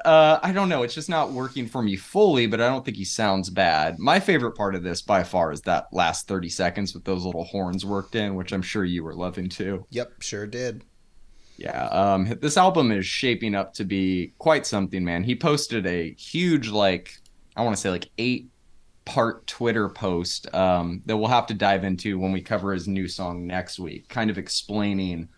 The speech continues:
Speaker 1: what was going on in his absence and all of that. I'm excited to dig into that later with you.
Speaker 2: Nice.
Speaker 1: Yeah. Uh, let's move on to this next one, which is from Tiesto. This one's called Lay Low. It's from his upcoming album.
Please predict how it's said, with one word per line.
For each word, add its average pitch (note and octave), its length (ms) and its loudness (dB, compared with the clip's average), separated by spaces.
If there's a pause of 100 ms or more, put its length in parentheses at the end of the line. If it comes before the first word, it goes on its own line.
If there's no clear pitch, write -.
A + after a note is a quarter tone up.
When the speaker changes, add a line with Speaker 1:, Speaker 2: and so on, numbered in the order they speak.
(260)
Speaker 1:
what A#2 180 -2
was G2+ 160 -4
going G2 320 0
on F2+ 240 0
in D#2 120 -8
his F2 220 -8
absence D#2+ 720 -6
and E2+ 280 -10 (140)
all F2+ 220 -2
of D2+ 100 -8
that. D#2 260 -6
I'm G2 120 -6
excited F2 340 -8
to E2+ 60 -10
dig E2+ 240 -6
into E2 200 -4
that C#2+ 240 -6
later F2 280 -4
with F2+ 240 -6
you. G2+ 120 -2
Speaker 2:
Nice. - 440 -8 (800)
Speaker 1:
Yeah. F4+ 380 -2 (260)
Uh, B2+ 260 6
let's C#3+ 220 -2
move A3+ 160 -2
on C3 180 4
to A2 60 -4
this G2 180 -6
next G2+ 300 0
one, D#2 340 -8
which G#2 220 -2
is G2+ 160 -2
from G#2+ 240 -2
Tiesto. D3 800 2
This - 140 -6
one's A#2 180 0
called A2+ 420 2 (120)
Lay A2+ 260 4
Low. A#2+ 420 4
It's - 120 -10
from A#2 180 -2
his G2+ 100 -2
upcoming G#2+ 420 0
album. G#2+ 520 2